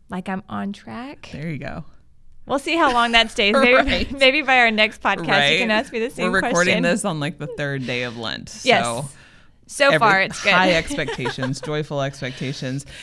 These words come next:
Speaker 2: Yeah, I, I think I'm really seeing how the Lord is, he's, like, clearing the path for me to, uh, to, I think, prepare for this baby this Lent. I had a couple of events that were scheduled that we had to postpone or reschedule.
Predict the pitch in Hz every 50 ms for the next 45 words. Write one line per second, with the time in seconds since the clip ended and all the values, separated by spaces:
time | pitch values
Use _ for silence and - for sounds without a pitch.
0 | - 285 - 220 254 330 320 - 131 139 170 190 185 - - 180 196 202 202 208
1 | 269 233 226 214 196 190 226 - 185 160 160 185 196 175 175 175 156 147 139 131
2 | 127 131 135 139 143 143 - - 147 147 139 135 131 135 135 139 135 135 - -
3 | - - - - 196 175 165 160 - - - - - 165 156 160 170 170 170 170
4 | 170 156 135 131 - - - 135 131 139 143 160 - - - - 185 180 185 180
5 | 185 185 185 185 196 202 196 - 175 151 143 135 135 135 135 135 139 139 - -
6 | - - - - _ _ - - 147 139 - - - - - - - 175 180 -
7 | - - - - 165 160 170 143 - - 151 139 - - - 165 160 160 160 160
8 | 160 151 - 160 151 147 143 139 143 139 139 - 147 147 175 175 180 175 185 175
9 | 165 175 175 - 175 151 135 165 165 165 160 - - 175 - 165 165 160 151 147
10 | 135 139 139 139 135 127 - - 147 143 147 151 143 - 143 143 139 147 143 131
11 | 110 - 139 135 131 127 127 131 135 143 123 120 123 123 - - - - - 147
12 | 143 - - - 135 127 131 135 135 135 127 127 127 127 127 131 - 135 143 143
13 | 139 139 - 151 143 143 147 147 143 143 143 139